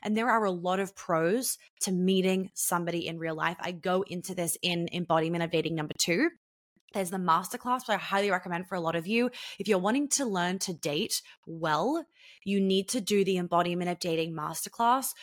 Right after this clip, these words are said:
which I'm in the process of just kind of, like, revamping a little bit. It will be open at the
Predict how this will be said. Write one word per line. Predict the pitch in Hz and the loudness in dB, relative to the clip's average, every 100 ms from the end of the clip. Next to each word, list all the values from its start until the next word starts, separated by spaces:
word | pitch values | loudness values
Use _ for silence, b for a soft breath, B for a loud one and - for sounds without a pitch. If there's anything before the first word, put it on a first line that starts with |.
| B B | B B
which | 208 - | -2 0
I'm | 190 190 | -4 -2
in | 190 | -2
the | 208 | -4
process | - 202 180 185 165 - | -2 -2 0 0 0 0
of | 175 170 160 | 0 0 0
just | - 185 | -4 -4
kind | - 175 | 0 0
of, | 165 | 2
like, | 160 - B B - | 0 -2 B B 2
revamping | 196 190 180 175 180 | 6 6 6 2 0
a | |
little | 175 175 | 2 2
bit. | 175 - | 2 4
It | 165 | 2
will | 190 208 208 | 4 4 6
be | 202 208 - | 4 0 2
open | 196 196 170 156 190 240 B B | 2 2 -4 -4 -6 -8 B B
at | 180 | -4
the | - | -4